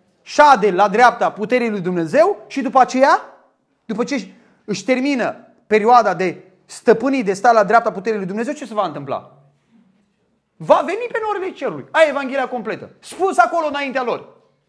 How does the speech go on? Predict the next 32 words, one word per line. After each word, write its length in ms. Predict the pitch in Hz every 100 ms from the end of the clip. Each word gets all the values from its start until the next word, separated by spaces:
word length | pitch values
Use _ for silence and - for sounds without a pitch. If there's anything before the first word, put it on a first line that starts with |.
| _ _ _ _ -
Deci 220 | 277 -
în 220 | 294 277 -
ultima, 840 | 269 381 392 311 302 285 269 - - _ _ _ _ _
în 340 | - 214 277 294 -
ultima 480 | 240 320 330 285 247
parte 500 | 262 285 269 208 170
a 80 | 190
vieții 340 | 170 254 311 254
sale 280 | 254 262
pământești, 480 | 254 233 240 226 - - -
în 180 | 214
procesul 540 | 214 254 262 339 - 269
acesta 560 | - 277 - 143 - _
în 160 | 208 208
care 260 | 254 254
ei 280 | 254 277 339
credeau 560 | 339 277 269 233 320 247
că 100 | 240
îl 80 | 220
judecă 400 | 180 311 302 262
pe 160 | 254
Hristos, 320 | 233 226 277
că 120 | - 233
îl 80 |
îngroapă 480 | 247 233 190 330 285
pe 140 | 254 -
Hristos, 420 | 220 226 160 143
gata, 380 | 311 370 349 302
l-am 220 | 294 262
terminat, 380 | 277 262 262 226
l-am 220 | 208 190
distrus, 380 | 202 - 269